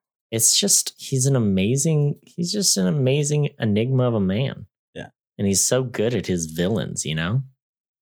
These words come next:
Speaker 2: He gets way too into him. That's what's scary about it.
Speaker 1: I need, I need a movie written for him as an Italian black man. That's what I need, you know?
Speaker 2: No,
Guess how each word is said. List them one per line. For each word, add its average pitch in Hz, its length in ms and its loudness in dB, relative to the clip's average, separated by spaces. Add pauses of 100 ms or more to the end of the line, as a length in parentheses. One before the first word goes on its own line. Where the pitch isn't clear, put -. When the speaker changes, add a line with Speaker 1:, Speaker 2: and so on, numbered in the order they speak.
(440)
Speaker 2:
He 143 100 -4
gets 185 280 2
way 127 220 4
too 127 260 2
into 110 300 0
him. 78 140 -10
That's 113 240 -4
what's 87 160 -2
scary 82 340 -2
about 69 300 -10
it. 104 120 -12
Speaker 1:
I 143 140 0
need, 190 520 0 (720)
I 127 120 0
need 214 200 0
a - 40 0
movie 127 340 2
written 101 280 -2
for 120 180 0
him 120 320 0 (100)
as 87 360 0
an 90 160 -8
Italian 80 600 -8
black 58 340 -10
man. - 380 -14
That's 95 220 0
what 85 100 -2
I 65 100 -4
need, 55 380 -12 (100)
you 92 120 0
know? 98 280 0 (640)
Speaker 2:
No, 139 360 2